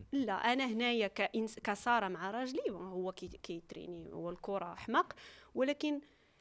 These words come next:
هو كيعرف انه ما يقدرش يقول لي "راه ربيتي الكرش تريني" حيت غنقول ليه هو بين ليا لي زابدو، فهمتي؟ ما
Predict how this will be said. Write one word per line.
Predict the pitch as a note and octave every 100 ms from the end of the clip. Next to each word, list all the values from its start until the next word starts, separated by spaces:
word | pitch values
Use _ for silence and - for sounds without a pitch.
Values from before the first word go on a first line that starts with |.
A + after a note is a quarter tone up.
| _ -
هو | A#3+
كيعرف | E4+ - D4 A#3+ G4
انه | - C#4 C#4+ C4 D#4+
ما | D4+
يقدرش | C#4 B3 D#4+ -
يقول | G3+ A#3
لي | B3 A#3+ A#3
"راه | A3 G3+
ربيتي | G#3 - B3 B3+
الكرش | - C4 -
تريني" | - F#3+ F#3+ E3+ -
حيت | - A#3+
غنقول | A#3 A#3 A3
ليه | A3+
هو | G#3 G#3
بين | G3+ A#3 A#3+ G#3
ليا | G#3 G3+
لي | F#3+
زابدو، | F3+ F#3 - - - - - - - - -
فهمتي؟ | A#3+ E4 A#4+ C4+
ما | B3+ A3+